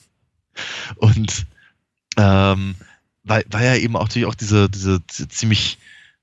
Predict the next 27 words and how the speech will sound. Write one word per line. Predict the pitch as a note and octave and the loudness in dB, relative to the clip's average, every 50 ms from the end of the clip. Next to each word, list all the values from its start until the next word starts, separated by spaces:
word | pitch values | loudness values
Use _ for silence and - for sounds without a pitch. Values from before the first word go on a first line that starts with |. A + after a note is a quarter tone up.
| _ _ | _ _
äh, | - G#2 G#2 F#2+ F#2 F#2+ F#2+ F2+ D#2+ C#2 C2 A#1+ A#1+ A#1 A1+ A1 G#1+ G#1+ G1+ G1+ - - - - - | -4 -2 0 2 2 2 4 4 2 2 2 2 0 0 -2 -2 -2 -2 -4 -4 -6 -8 -8 -2 -2
dieses, | G2+ - - | -2 0 0
dieses, | - F#2 A2+ G#2+ - F#2+ F#2+ G2 | -2 -2 -2 0 0 0 0 0
dieses | - G#2 G#2 F#2 - | 0 0 2 2 2
kantige | - - - A2 G#2+ A2 A#2+ G#2 F#2+ F#2 | 2 2 2 2 2 4 4 4 4 4
Gesicht | G2+ F#2 F2 G2+ A2 A2 - - | 2 2 4 2 2 2 2 2
hat | G2 G2 F#2 - | 2 2 2 0
mit | G2+ F2 - - - - - - - - - - | -4 -4 -4 -10 -14 -14 -12 -12 -12 -12 -8 -6
tiefen | - - B2 A2 A2+ | -2 -2 -2 -2 -4
Furchen | - - - C3 A2+ A2+ A#2+ A2 - - G#2 | -6 -2 -2 0 0 0 0 -2 -2 -2 -2
und | F#2 F2 F2+ - | -4 -4 -2 0
all | G2+ G2 G2 F#2+ | 2 2 2 4
dem, | G2+ G2+ G2+ G2 G2 F#2+ G2 - - - - - - _ - | 4 2 2 2 0 -6 -8 -12 -16 -16 -18 -20 -20 _ 0
äh, | A2 G#2 G2+ G2 F#2+ F#2+ - - _ _ _ _ _ | 2 2 4 4 2 0 -2 -6 _ _ _ _ _
es, | - F2+ F2+ F#2+ F2 - C3 B2+ C#3 | -10 -8 -8 -8 -2 0 0 0 0
es | - B2 - | -2 -2 -2
ist | C3 B2 - | 0 -2 0
eben | - A#2+ A2+ | 0 0 0
auch | - A2 | 0 -2
so, | - - A2+ A2+ | -2 -2 -2 -2
einfach | - A#2 - A2+ | -2 -2 -2 -2
so | - A#2 | -2 0
schön | G#2+ - - B2+ B2 B2+ | -2 0 2 2 2 2
hier | A#2+ B2 A#2 G2+ | 2 0 0 0
in | G#2 | 2
dem | G#2 A2+ C3 D3 | 2 0 0 0
Film, | - - - G#2+ G#2 A#2 | -2 -2 -2 0 0 -2